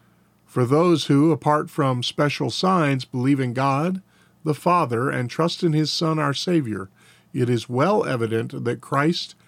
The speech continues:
has already proved himself. Ask yourself, the best Christian witness in the world remains the power of a changed life.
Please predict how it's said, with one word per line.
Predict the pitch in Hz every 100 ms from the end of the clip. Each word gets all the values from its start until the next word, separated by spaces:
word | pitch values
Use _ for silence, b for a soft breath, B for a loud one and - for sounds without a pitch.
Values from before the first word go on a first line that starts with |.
| b b
has | 127 120
already | 120 147 165 123 113
proved | 131 - 156 139
himself. | 123 107 - 104 107 - _ _ _ _ _ b b b b b -
Ask | 220 -
yourself, | 151 123 131 104 - _ _ b b b b b b b -
the | 135
best | 196 269 -
Christian | 214 190 - 160
witness | 139 147 160 -
in | 151
the | 139
world | 117 110 104 110
remains | 120 143 170 170 139
the |
power | 127 - 180 170 117 120
of | - 117
a |
changed | 117 156 139 131 117 117
life. | 117 110 110 - _